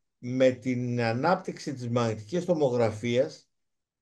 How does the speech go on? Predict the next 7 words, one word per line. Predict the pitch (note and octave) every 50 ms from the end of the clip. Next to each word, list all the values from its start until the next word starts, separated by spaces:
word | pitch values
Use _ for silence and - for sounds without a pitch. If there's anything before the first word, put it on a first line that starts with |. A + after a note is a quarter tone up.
| _ _ _
δεν | - A2+ G#2+ A2+ B2+ E3 G3 G#3+ A3 G#3 G3
είναι | F#3+ G3 G3+ G3 G3 F#3+ F3+ F3+ - _
εξαιρετικά | - D#3 D3+ D3 - - - - D#3+ C#3+ C3+ C3+ C3+ B2+ - C#3 - - F#3+ F3+
σπάνιο | E3+ - - _ - D#3 C#3+ C#3+ C#3 C#3 D#3 F3 F#3 F#3 - _ _ _ _ _ _ _ _ _
όπως | - D#3 D#3+ D#3+ F3 E3 C#3 - -
ήταν | D3 F3 D#3+ D3
παλιότερα. | - D3 C3 B2+ B2+ B2+ A#2 A2 - G#2+ F#2+ G#2 -